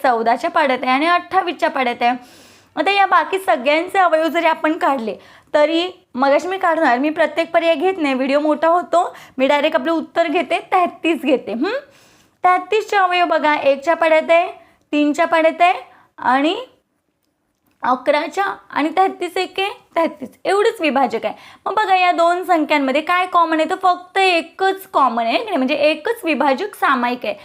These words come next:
मग आपल्याला सहमूळ संख्या म्हणजे तेच आहे की ज्या दोन संख्यांच्या विभाजकांमध्ये फक्त एकच सामायिक विभाजक असतो, म्हणजे एक हा एकच सामायिक विभाजक असतो, त्याला आपण काय म्हणतो? सहमूळ संख्या. मग अठ्ठावीसशी सहमूळ संख्येंची, अ,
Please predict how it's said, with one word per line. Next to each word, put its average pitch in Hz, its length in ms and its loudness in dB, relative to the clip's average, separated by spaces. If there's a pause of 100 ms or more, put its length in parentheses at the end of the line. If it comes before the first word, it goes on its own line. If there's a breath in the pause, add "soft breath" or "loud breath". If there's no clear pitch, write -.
(240 loud breath)
मग 330 60 2
आपल्याला 370 280 0
सहमूळ 370 420 2
संख्या 381 380 -2
म्हणजे 381 220 -4
तेच 466 280 0
आहे 302 100 2
की 311 140 -4
ज्या 285 380 2
दोन 427 280 -4
संख्यांच्या 277 640 0
विभाजकांमध्ये 294 960 0
फक्त 302 240 -2
एकच 359 760 0 (760 loud breath)
सामायिक 320 460 0
विभाजक 277 500 2
असतो, 262 200 -2
म्हणजे 254 180 -2
एक 339 300 0
हा 359 140 0
एकच 359 360 -2
सामायिक 320 440 0
विभाजक 269 460 -2
असतो, - 300 -8 (240 loud breath)
त्याला 277 160 -2
आपण 311 240 0
काय 339 160 2
म्हणतो? 359 680 -2
सहमूळ 453 360 0
संख्या. 330 480 0 (540 soft breath)
मग 277 80 -2
अठ्ठावीसशी 349 640 0
सहमूळ 359 360 2
संख्येंची, 339 640 -4
अ, 277 160 0